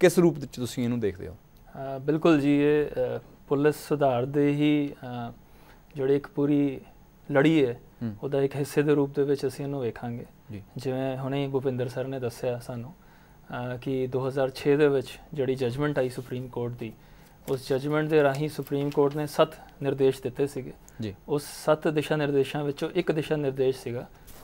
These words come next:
Speaker 2: ਕਿ ਅਮਨ ਕਾਨੂੰਨ ਤੇ ਤਫਤੀਸ਼ ਵਾਲੇ ਜਿਹੜੇ ਵਿੰਗਸ ਨੇ ਦੋ ਪੁਲਿਸ ਦੇ, ਉਹਨਾਂ ਨੂੰ ਵੱਖ-ਵੱਖ ਕੀਤਾ ਜਾਏ।
Speaker 1: ਜੀ।
Speaker 2: ਸ਼ੁਰੂਆਤ ਇਸ ਤੋਂ ਪਹਿਲਾਂ ਹੀ ਹੋ ਗਈ ਸੀਗੀ।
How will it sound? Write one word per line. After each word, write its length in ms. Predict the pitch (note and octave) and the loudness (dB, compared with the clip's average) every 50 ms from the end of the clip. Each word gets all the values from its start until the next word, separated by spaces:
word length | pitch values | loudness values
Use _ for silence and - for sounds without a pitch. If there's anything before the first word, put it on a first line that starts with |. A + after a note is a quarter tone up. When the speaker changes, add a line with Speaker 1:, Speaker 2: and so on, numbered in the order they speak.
| - - | -12 -8
Speaker 2:
ਕਿ 100 | C#3+ C3+ | -6 -4
ਅਮਨ 240 | B2+ C3 C#3+ D3+ D#3 | -2 0 0 0 2
ਕਾਨੂੰਨ 420 | D3 D3+ D3 D3+ D3+ E3 G#3 A3 G3+ - | 2 0 0 0 -2 -4 -6 -6 -6 -4
ਤੇ 80 | D#3 D3 | -4 -2
ਤਫਤੀਸ਼ 480 | - C3 - - D3 C#3+ D3 C#3 - | -2 -4 -4 0 0 0 0 2 0
ਵਾਲੇ 140 | C#3 C3+ C#3 | 0 0 2
ਜਿਹੜੇ 200 | C#3+ C#3+ C3+ C3+ | 2 2 2 2
ਵਿੰਗਸ 320 | B2+ C3+ D3 D3 C#3+ - | 2 0 -2 -2 -4 -4
ਨੇ 100 | C#3+ C3+ B2+ | -8 -6 -4
ਦੋ 140 | B2 B2+ B2 | -4 -6 -6
ਪੁਲਿਸ 280 | - B2+ A#2+ A2+ G#2+ - - | -4 -4 -4 -6 -6 -8 -10
ਦੇ, 60 | - | -10
ਉਹਨਾਂ 180 | D#3+ D#3 D3 D3 | -10 -8 -6 -4
ਨੂੰ 80 | D3+ C#3 | 0 0
ਵੱਖ-ਵੱਖ 320 | C3 A#2+ - - C3+ B2 | 0 0 0 -2 -6 -4
ਕੀਤਾ 260 | - A#2+ - A#2 A#2 | -6 -6 -6 -6 -6
ਜਾਏ। 180 | A#2 - - - - - - - - - - - - | -6 -6 -10 -12 -14 -20 -20 -20 -20 -20 -20 -20 -18
Speaker 1:
ਜੀ। 60 | G2+ G2 - - - - - - - | -18 -18 -18 -20 -20 -20 -20 -16 -10
Speaker 2:
ਸ਼ੁਰੂਆਤ 400 | - - D3+ D3 C#3 D3 D#3 E3 | -4 0 4 6 6 6 6 4
ਇਸ 80 | D3+ | -2
ਤੋਂ 140 | - - E3 | -4 -2 -2
ਪਹਿਲਾਂ 240 | D3+ C#3 C#3+ D#3+ F3+ | 0 2 2 4 4
ਹੀ 60 | F3+ | 4
ਹੋ 120 | E3 D#3 D3 | 4 4 4
ਗਈ 140 | D3 D3+ | 4 2
ਸੀਗੀ। 240 | D3 - D#3 D#3+ E3+ | 0 -2 -6 -8 -10